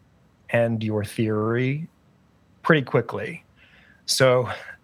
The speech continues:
I believe, if you ask me my belief, I'm not saying this is a scientific fact, but what I, what I think and my theory is that there is something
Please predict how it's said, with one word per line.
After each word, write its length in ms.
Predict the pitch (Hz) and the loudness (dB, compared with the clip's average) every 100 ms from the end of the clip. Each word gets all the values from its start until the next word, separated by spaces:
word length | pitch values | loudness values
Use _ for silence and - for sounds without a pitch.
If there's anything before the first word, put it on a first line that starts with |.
| _ _ - - _ - | _ _ -20 -20 _ 2
I 240 | 139 151 | 6 6
believe, 640 | 160 139 120 117 104 110 123 | 4 -2 -2 -2 -2 -2 -4
if 140 | 110 | -4
you 80 | 117 | -2
ask 280 | 113 107 - | 0 -2 -4
me 340 | 107 107 104 110 | -4 -4 -6 -10
my 260 | 196 139 101 | -8 -4 -4
belief, 640 | 101 104 127 127 123 - | -4 -2 0 2 -2 -4
I'm 100 | 104 | -4
not 160 | 104 - | -4 -2
saying 220 | 123 110 | -2 -2
this 160 | 101 104 | -4 -6
is 80 | |
a 40 | 104 | -4
scientific 500 | - 98 - 101 - | -4 -4 -6 -8 -2
fact, 380 | 151 143 107 - | 2 2 0 -8
but 160 | - | -4
what 120 | 107 | -2
I, 240 | 113 104 101 - | 0 -2 -4 -4
what 140 | 104 | -2
I 160 | 101 - _ _ | -2 -6 _ _
think 600 | _ 156 131 107 - - _ - | _ 0 2 -2 -10 -16 _ -6
and 80 | |
my 140 | 107 101 | -4 -2
theory 580 | - 165 117 101 127 165 _ _ _ _ _ _ _ _ _ _ - - - _ _ _ - | -2 -2 -2 -2 -4 -6 _ _ _ _ _ _ _ _ _ _ -18 -18 -20 _ _ _ 0
is 240 | 131 113 | 0 4
that 360 | 127 120 131 - - | 4 4 0 -10 -8
there 400 | 117 123 127 - 151 | -2 2 0 -2 0
is 280 | 139 156 | 2 2
something 840 | - - 123 123 123 113 110 110 | 0 2 2 0 0 0 0 -2